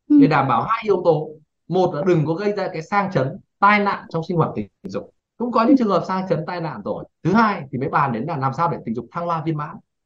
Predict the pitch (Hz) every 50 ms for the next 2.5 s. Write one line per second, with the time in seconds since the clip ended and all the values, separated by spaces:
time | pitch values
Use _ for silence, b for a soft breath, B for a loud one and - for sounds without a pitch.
0 | _ _ - 214 254 277 294 269 220 170 139 - 147 160 170 196 175 160 143 143
1 | 160 160 214 220 208 202 - - _ _ _ - 151 156 185 - - - - -
2 | 156 127 127 117 123 127 156 170 156